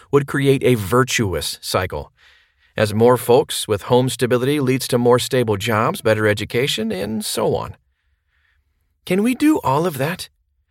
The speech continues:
without breaking the proverbial bank or creating a federal financial disaster? I'll leave that to another discussion in another forum. On the whole, we should all want to see a massive increase to Section eight if it can be managed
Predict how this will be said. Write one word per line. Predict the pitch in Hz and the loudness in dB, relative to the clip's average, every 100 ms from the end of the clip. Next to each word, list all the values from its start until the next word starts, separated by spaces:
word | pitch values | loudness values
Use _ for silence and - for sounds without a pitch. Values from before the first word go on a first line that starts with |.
| _ | _
without | 113 127 143 117 | -4 0 0 2
breaking | 113 139 143 | 0 0 0
the | 135 | -2
proverbial | - 110 120 123 127 107 | 0 0 2 2 2 2
bank | 85 90 117 156 - _ - | 0 -2 -2 -2 -8 _ 0
or | 113 | 0
creating | - 120 113 117 | 0 0 0 0
a | |
federal | 101 127 120 120 | 0 2 4 2
financial | 113 110 110 120 120 | 2 0 2 0 0
disaster? | 107 - 120 151 - 285 - _ _ _ _ _ _ _ _ _ | -2 0 0 -2 -2 -6 -6 _ _ _ _ _ _ _ _ _
I'll | 185 202 | 0 2
leave | 160 147 | 2 2
that | 123 127 | 2 0
to | 135 | 2
another | 127 110 107 | 2 2 -2
discussion | 98 - 107 98 101 87 - _ - | -4 -4 -2 -2 -4 -6 -12 _ 0
in | 135 | 2
another | 147 151 | 4 4
forum. | 113 117 98 78 - _ _ _ _ - | 4 2 2 -2 -12 _ _ _ _ -2
On | 113 | 2
the | 117 113 | 4 6
whole, | 156 196 - _ _ _ _ _ _ - | 4 2 -6 _ _ _ _ _ _ -4
we | 120 | -2
should | 117 104 | 0 0
all | 123 135 120 | 2 2 2
want | 117 117 | -2 -2
to | 120 | -6
see | - 110 | -4 -4
a | |
massive | 95 95 117 117 107 - | -2 -2 -2 0 -2 -2
increase | 151 185 196 - 139 90 | -2 -2 -4 -6 -4 -4
to | - | -6
Section | 101 98 92 - | -4 -4 -4 -6
eight | - 95 - _ _ - _ _ - | -6 -8 -8 _ _ -20 _ _ -2
if | 170 160 190 | -2 0 -4
it | 147 | -2
can | 151 143 | -2 0
be | 135 139 | 0 0
managed | 127 127 123 113 90 - | 0 2 4 2 -4 -10